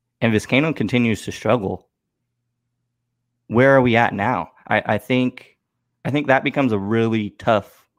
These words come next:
question. I think Badgley has to do exactly what he did last week again.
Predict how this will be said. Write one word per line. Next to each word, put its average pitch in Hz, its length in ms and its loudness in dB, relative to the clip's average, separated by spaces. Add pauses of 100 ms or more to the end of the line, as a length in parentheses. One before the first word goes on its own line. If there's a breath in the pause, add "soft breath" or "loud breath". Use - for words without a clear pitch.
(160)
question. - 500 -4 (220 soft breath)
I 101 80 -4
think 135 180 -2
Badgley 117 340 0
has 110 160 -4
to - 80 -20
do 101 100 -2
exactly 101 460 -2
what 107 160 -2
he 104 80 -6
did 98 220 -6
last 95 240 -8
week 98 160 -10
again. 92 340 -8